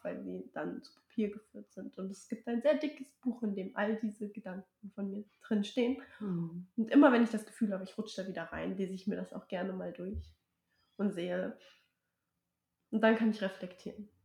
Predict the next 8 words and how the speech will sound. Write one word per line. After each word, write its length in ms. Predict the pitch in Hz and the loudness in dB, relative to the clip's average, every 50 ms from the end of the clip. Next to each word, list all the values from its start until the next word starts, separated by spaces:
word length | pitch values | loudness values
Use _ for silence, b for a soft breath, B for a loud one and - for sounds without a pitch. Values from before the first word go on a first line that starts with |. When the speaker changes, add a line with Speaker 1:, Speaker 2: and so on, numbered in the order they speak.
| _ _ _ - | _ _ _ 0
Speaker 2:
Mhm. 460 | 190 190 180 151 175 170 175 170 - - _ _ _ _ | 2 4 4 4 2 -2 -4 -6 -10 -18 _ _ _ _
Speaker 1:
Sehe, 280 | - - 196 180 180 | -4 -2 -2 -2 -2
dass 400 | - 170 180 - - - - _ _ _ _ _ | -6 -8 -12 -14 -16 -20 -20 _ _ _ _ _
ich 140 | - 196 - | -16 -6 -4
daran 280 | 180 165 165 175 170 170 | -2 -2 -2 -2 -4 -6
gearbeitet 560 | - - - - - - - - - _ _ - | -4 -4 -2 -4 -4 -6 -8 -12 -18 _ _ -14
habe 240 | 190 202 202 220 | -12 -12 -12 -12
und 260 | - - - 190 185 | -8 -6 -6 -6 -6